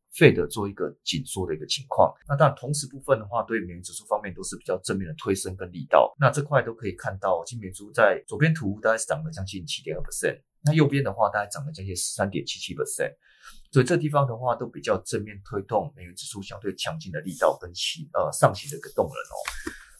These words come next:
那同时部分的话，我们给大家一个结论，哦，这 conclusion 部分的话，讲到联总会基本上还是领先各国来收紧政策。我们跟，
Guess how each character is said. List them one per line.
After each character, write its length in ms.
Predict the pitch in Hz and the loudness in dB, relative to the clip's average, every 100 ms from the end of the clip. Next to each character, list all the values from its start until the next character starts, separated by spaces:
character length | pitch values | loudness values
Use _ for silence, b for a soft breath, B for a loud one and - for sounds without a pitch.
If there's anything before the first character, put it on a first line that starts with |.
| _ | _
那 140 | 160 139 | 6 8
同 120 | 160 | 6
时 140 | 170 | 2
部 100 | 170 165 | -4 -2
分 120 | 156 | 0
的 80 | 120 | 0
话， 240 | 127 127 | 4 4
我 60 | 90 | 4
们 100 | 87 | -2
给 80 | - 76 | -8 -4
大 100 | 117 | 2
家 180 | 104 107 | 2 2
一 60 | 92 | -2
个 140 | 87 | -6
结 240 | 69 - 85 | -8 -4 -2
论， 200 | 92 107 - _ - | -2 -4 -12 _ -8
哦， 140 | - 67 | -4 -2
这 80 | 127 | 0
conclusion 460 | - 98 160 170 143 | -2 0 2 4 2
部 100 | 147 | 2
分 180 | 151 | 0
的 100 | 120 | -2
话， 140 | 117 117 | -2 -4
讲 160 | 160 | -4
到 140 | 107 98 | -4 -4
联 160 | 92 | -4
总 160 | 95 80 | -8 -8
会 280 | 104 82 - _ - | 2 2 2 _ -6
基 120 | 190 | 6
本 120 | 143 | 8
上 160 | - 127 | 8 4
还 60 | |
是 120 | 110 | 2
领 140 | 117 - | -4 -6
先 160 | 107 107 | -8 2
各 180 | 120 | 2
国 180 | 92 80 | 2 -4
来 100 | 85 | -4
收 240 | 87 113 117 | -2 0 -2
紧 160 | - | -4
政 180 | - 98 | -4 -2
策。 180 | - 90 - - | -2 -6 -8 -8
我 40 | 101 | -6
们 120 | 98 | -2
跟， 240 | 123 120 | 0 0